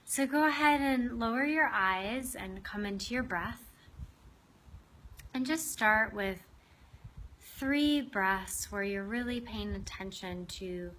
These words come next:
your inhale and your exhale.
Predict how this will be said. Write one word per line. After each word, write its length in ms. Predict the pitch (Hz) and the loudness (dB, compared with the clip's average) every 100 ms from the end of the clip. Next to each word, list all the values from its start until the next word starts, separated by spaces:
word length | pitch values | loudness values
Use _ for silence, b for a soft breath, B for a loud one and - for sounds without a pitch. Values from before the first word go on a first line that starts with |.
| B B B - - | B B B -12 -8
your 220 | 185 180 | -6 -6
inhale 920 | 202 226 233 233 196 190 180 180 180 180 - - - - _ - - | -6 -4 -2 -4 -6 -6 -6 -8 -10 -16 -20 -20 -20 -20 _ -20 -12
and 460 | 254 247 190 185 180 | -6 -4 -4 -6 -10
your 160 | 185 - | -10 -10
exhale. 640 | 202 - - - 180 185 | -10 -10 -10 -10 -10 -12